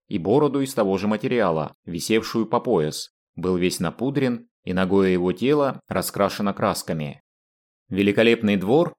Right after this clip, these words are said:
сопровождавший Нептуна, состоял из статс-секретаря,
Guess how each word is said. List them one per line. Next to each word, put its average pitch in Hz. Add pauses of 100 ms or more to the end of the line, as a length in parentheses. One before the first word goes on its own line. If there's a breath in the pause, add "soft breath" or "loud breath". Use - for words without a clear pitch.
(100)
сопровождавший 127
Нептуна, 107 (180)
состоял 113
из -
статс-секретаря, 127